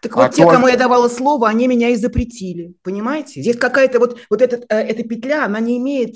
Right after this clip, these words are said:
Speaker 1: э, финала хорошего, понимаете? Вот эта вот петля.
Speaker 2: Ну ведь, э, не существует баланса, и справедливости тоже не существует. Э, это же все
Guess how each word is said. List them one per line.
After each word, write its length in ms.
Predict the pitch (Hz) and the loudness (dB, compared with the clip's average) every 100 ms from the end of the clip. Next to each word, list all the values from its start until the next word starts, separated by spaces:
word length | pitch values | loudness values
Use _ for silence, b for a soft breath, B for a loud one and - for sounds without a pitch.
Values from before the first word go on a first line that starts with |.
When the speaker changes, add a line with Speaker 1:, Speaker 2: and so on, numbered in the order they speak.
| - | -6
Speaker 1:
э, 120 | 196 | -6
финала 720 | 196 240 233 214 156 139 131 127 | -4 0 2 2 0 -4 -10 -4
хорошего, 600 | 196 196 151 - 120 104 | 0 0 -2 -6 -14 -14
понимаете? 520 | 135 156 214 262 262 _ | -12 -6 -2 -4 -4 _
Вот 100 | 196 | -4
эта 140 | 196 180 | 0 -2
вот 140 | 175 | 0
петля. 380 | 202 196 156 123 | -2 0 0 0
Speaker 2:
Ну 120 | 151 180 | -2 2
ведь, 260 | 202 - - | 0 0 0
э, 220 | 156 151 160 | 2 2 -2
не 120 | 165 | -6
существует 840 | 165 185 - 185 - 220 202 - - | -4 -4 -2 -6 -4 0 0 0 -6
баланса, 680 | 127 151 160 160 131 - 123 | 0 2 4 2 0 -8 -14
и 60 | 123 | -16
справедливости 800 | - 156 156 156 196 180 - | -6 -2 -2 -2 -2 -2 -6
тоже 280 | 143 180 156 | -4 -4 -2
не 100 | 151 | -6
существует. 840 | 147 156 - 170 - 190 170 123 - | -6 -8 -8 -10 -4 2 4 2 0
Э, 180 | 127 120 | -4 -2
это 180 | 151 151 | -4 -4
же 120 | 147 | -6
все 300 | - 196 190 | 0 2 2